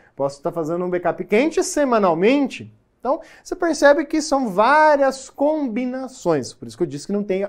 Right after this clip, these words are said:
a melhor. Tem a que melhor se adequa à sua necessidade.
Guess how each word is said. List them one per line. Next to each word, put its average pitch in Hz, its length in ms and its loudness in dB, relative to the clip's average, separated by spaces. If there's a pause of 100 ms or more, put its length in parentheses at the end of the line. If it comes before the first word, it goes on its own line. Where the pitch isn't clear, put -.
a 202 140 -8
melhor. 190 640 2 (280)
Tem 208 360 -2
a 254 120 -4
que 277 140 -8
melhor 190 300 0
se 170 160 -6
adequa 185 880 2
à 330 300 2
sua 311 340 -8
necessidade. 302 760 2